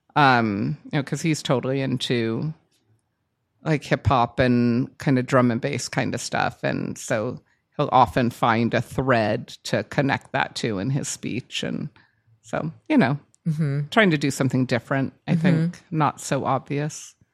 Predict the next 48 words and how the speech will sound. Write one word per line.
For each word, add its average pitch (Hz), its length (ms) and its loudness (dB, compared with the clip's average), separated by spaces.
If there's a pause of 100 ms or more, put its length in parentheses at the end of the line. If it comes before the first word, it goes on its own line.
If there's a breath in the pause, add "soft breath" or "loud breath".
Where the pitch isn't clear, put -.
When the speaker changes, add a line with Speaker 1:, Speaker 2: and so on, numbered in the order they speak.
(460)
Speaker 1:
But - 120 4
Speaker 2:
That's 381 180 0
such - 200 -2
a 294 60 4
great 185 380 2
skill. 143 560 0
Speaker 1:
It 247 140 10
is 370 160 2
a 285 40 4
great 156 300 2
skill, 127 340 2
but 175 220 6
it 175 100 8
also 175 320 6
totally 160 320 2
depends 151 400 2
on 147 140 2
your 143 100 0
judges 156 600 -2
'cause 131 320 -4
they 127 160 2
may 131 140 2
not 131 180 0
appreciate 139 560 -4
that. - 240 -4 (120)
Speaker 2:
Oh. 156 680 -2
Speaker 1:
So 143 240 -2 (140)
it's - 160 -6
like, 151 280 -6
well, 190 140 -4
maybe 240 240 -2
you 349 100 -2
need 311 200 -4
to 233 100 -4
get 165 240 -4
to - 100 -8
know 156 80 0
your 143 200 -2
judges 170 720 -2
too 135 440 0
and 147 140 -4
figure 143 240 0
out 131 100 4
if 131 80 -2
they 139 140 0
want 127 220 0
traditional 156 880 0
or, 131 300 4